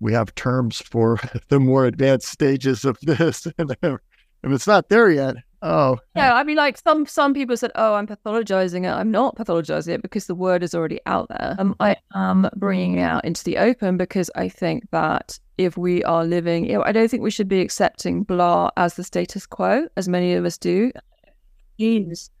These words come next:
Speaker 2: should be accepting it as the status quo. Like, what, fifteen, sixteen, seventeen-year-old kids are, like, going, "Oh, this is my life." Like, no.
Speaker 1: No, yeah, that's not what life is. Yeah, but, but I think it's so easy. It's,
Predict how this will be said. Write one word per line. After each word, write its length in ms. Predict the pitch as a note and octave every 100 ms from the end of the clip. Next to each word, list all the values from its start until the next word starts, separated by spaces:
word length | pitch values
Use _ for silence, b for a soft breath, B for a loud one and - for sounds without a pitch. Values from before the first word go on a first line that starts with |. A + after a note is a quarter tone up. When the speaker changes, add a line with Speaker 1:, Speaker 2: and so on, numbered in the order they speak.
| -
Speaker 2:
should 240 | - F3+
be 220 | F3+ F3
accepting 480 | F3+ - D3+ - D#3+
it 60 | D3
as 140 | D3
the 100 | E3
status 380 | - D#3+ - -
quo. 460 | - A#2 E2+ - G3
Like, 240 | - -
what, 240 | G3+ F#3 -
fifteen, 340 | G#3 - A3+
sixteen, 320 | G#3 A3+ G#3+
seventeen-year-old 640 | G#3 G#3 G#3 - G#3 G3+ G3
kids 300 | G#3+ B3+ B3+
are, 60 |
like, 280 | A3 F#3 - _ _
going, 220 | F#3+ F3+
"Oh, 100 | F3+
this 120 | F#3 F#3+
is 100 | F#3+
my 140 | F#3
life." 280 | F3+ D#4 D4
Like, 180 | F#3 -
no. 320 | D#4 E3+ - _ _ -
Speaker 1:
No, 800 | G2 G#2 A2 B2 B2+ A2 G2+ F2 F#2
yeah, 460 | F#2+ B2+ E3 A#2+
that's 260 | G#2+ B2 -
not 180 | C3+ D3+
what 160 | D3+
life 320 | C#3 C#3+ C3
is. 480 | C3 C#3+ D3+ G#2+ -
Yeah, 220 | - E3
but, 240 | D#3+ B2 -
but 160 | B2+
I 100 | B2+ B2
think 200 | D3 C3
it's 160 | A#2
so 260 | - B2+ B2
easy. 280 | A#2+ A#2 -
It's, 280 | A#2 -